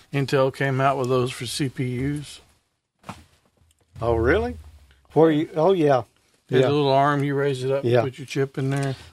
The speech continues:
Speaker 2: They still got those.
Speaker 1: Do they?
Speaker 2: They don't, I mean, they're, they're not made to be swapped out as quickly as something like this. But, yeah, most all of them now, you drop your C P U in and you got that,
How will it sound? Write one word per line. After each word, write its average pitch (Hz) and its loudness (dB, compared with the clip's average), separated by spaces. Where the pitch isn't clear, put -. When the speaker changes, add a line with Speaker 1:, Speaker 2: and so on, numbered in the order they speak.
Speaker 2:
They 147 4
still 185 2
got 131 -2
those. 95 -4
Speaker 1:
Do 170 -4
they? 202 -12
Speaker 2:
They 139 6
don't, 143 2
I 120 -2
mean, 117 -2
they're, 117 0
they're 139 4
not 156 4
made 143 2
to 120 -6
be 120 2
swapped - -2
out 127 2
as 101 -6
quickly 110 -2
as 98 -8
something 110 -2
like 101 -6
this. 127 0
But, 110 -8
yeah, 151 0
most 131 -2
all 151 2
of 127 0
them 107 -8
now, 110 -4
you 107 -6
drop 127 -2
your 117 -8
C 123 -2
P 123 -8
U 127 0
in 117 -2
and 104 -6
you 98 -8
got 113 -2
that, 107 -6